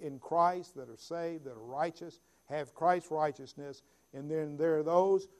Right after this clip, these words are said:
who are, are still in Adam, and they are condemned because they are in Adam, and they do not have Christ, in His righteousness. What are they doing? They're trying to live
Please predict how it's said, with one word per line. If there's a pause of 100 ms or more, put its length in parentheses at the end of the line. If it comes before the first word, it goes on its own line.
(140)
who
are, (340)
are
still (100)
in
Adam, (640)
and
they (420)
are (140)
condemned
because
they
are
in
Adam, (960)
and
they (100)
do
not
have
Christ, (240)
in
His
righteousness. (320)
What
are
they
doing?
They're
trying
to
live